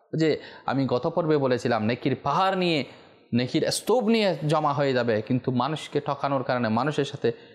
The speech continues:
খারাপ আচরণ করার কারণে, মানুষকে গালমন্দ করার কারণে, জুলুম অত্যাচার করার কারণে তাকে একটা, একটা, একটা করে দিয়ে দেওয়ার পর পরবর্তীতে যদি নেকি না থাকে, ওই যাকে জুলুম করা হয়েছে, মজলুম ব্যক্তির এই গুনাহগুলো ওই পাপিষ্ঠকে, জালিম ব্যক্তির মাথার উপর চাপিয়ে দেওয়া হবে।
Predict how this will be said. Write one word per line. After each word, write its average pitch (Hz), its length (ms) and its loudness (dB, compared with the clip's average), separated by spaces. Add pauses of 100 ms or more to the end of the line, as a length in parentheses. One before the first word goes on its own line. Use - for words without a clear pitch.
(240)
খারাপ 139 260 -2
আচরণ 151 380 0
করার 147 260 -2
কারণে, 123 200 0
মানুষকে 120 340 -2
গালমন্দ 165 520 0
করার 135 220 0
কারণে, 113 300 0
জুলুম 147 220 2
অত্যাচার 139 480 -2
করার 151 260 0
কারণে 117 320 0 (400)
তাকে 120 180 -4
একটা, 117 220 -2
একটা, - 160 -6
একটা 113 180 -4
করে 107 180 0
দিয়ে 113 200 2
দেওয়ার 131 260 2
পর 185 180 0 (400)
পরবর্তীতে 196 520 2
যদি 147 200 2
নেকি 131 240 0
না 120 160 -2
থাকে, 185 300 -2 (400)
ওই 180 160 4
যাকে 151 260 0
জুলুম 151 280 2
করা 143 160 0
হয়েছে, 123 260 0
মজলুম 180 500 2
ব্যক্তির 151 360 0 (600)
এই 143 140 2
গুনাহগুলো 185 840 2 (800)
ওই 127 80 2
পাপিষ্ঠকে, 131 600 0
জালিম 120 320 0
ব্যক্তির 113 260 -2
মাথার 113 220 -2
উপর - 180 -2
চাপিয়ে 107 340 -2
দেওয়া 98 200 -2
হবে। - 180 -8